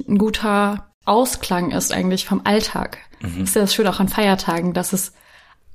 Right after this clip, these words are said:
Speaker 1: der eigentliche Alltag mal pausiert und man sich auch mal wieder Zeit für, in Anführungszeichen, auch die anderen wichtigen Dinge le-, nehmen kann, für die man so vielleicht mal am Wochenende mal Zeit hat,
Speaker 2: Mhm.
Speaker 1: aber an sich kommt man, wann kommt man dann bitte mit der Familie zusammen?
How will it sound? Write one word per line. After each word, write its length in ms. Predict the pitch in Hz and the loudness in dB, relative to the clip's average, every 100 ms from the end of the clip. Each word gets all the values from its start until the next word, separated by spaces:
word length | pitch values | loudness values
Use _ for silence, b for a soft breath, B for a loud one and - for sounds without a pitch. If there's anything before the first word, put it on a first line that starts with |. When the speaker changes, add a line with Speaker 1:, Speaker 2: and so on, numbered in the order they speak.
| - | -2
Speaker 1:
der 140 | - | 0
eigentliche 480 | 196 220 233 208 - | 4 4 2 0 2
Alltag 400 | 202 233 214 196 | 2 2 0 0
mal 140 | 202 | 2
pausiert 640 | 190 - 190 185 262 277 - | 2 0 2 4 4 2 2
und 80 | |
man 160 | 208 208 | 2 4
sich 160 | 208 - | 2 2
auch 40 | |
mal 160 | 202 190 | 4 4
wieder 200 | 190 190 | 2 0
Zeit 400 | - 208 226 - | 0 2 0 0
für, 140 | 202 | 0
in 160 | 196 - | 0 0
Anführungszeichen, 720 | 220 - 220 214 - 208 196 | -2 0 0 0 0 0 0
auch 80 | 208 | -2
die 220 | - - | -6 -4
anderen 260 | - 254 214 | 2 4 4
wichtigen 320 | 185 - 180 | 2 0 -2
Dinge 220 | 170 175 | -2 -2
le-, 240 | 175 175 180 | -2 -4 -4
nehmen 320 | - 185 185 | 0 0 0
kann, 400 | - 202 220 - - | 0 2 2 -2 -12
für 80 | - | 0
die 140 | 208 | 4
man 160 | 196 190 | 4 4
so 340 | 185 202 233 b b b b b b b b _ - | 4 4 2 b b b b b b b b _ -14
vielleicht 460 | - 196 220 220 | -2 2 2 2
mal 80 | 240 | 2
am 100 | 208 | 4
Wochenende 400 | 185 180 185 180 | 4 0 -4 -4
mal 160 | 170 170 | -4 -4
Zeit 260 | - 185 | -4 -2
hat, 100 | 208 | 0
Speaker 2:
Mhm. 60 | - | 0
Speaker 1:
aber 140 | 185 | 0
an 100 | 180 | 0
sich 220 | 175 196 | 2 0
kommt 180 | - 196 | 0 -4
man, 160 | 196 185 | -2 0
wann 140 | 175 | -2
kommt 180 | 190 196 | -4 -4
man 120 | 190 | -2
dann 100 | 180 | -2
bitte 220 | 180 - | -4 -4
mit 100 | 190 | -4
der 60 | 180 | -4
Familie 380 | - 185 190 185 | -4 2 2 2
zusammen? 360 | - 147 - | -2 -4 -6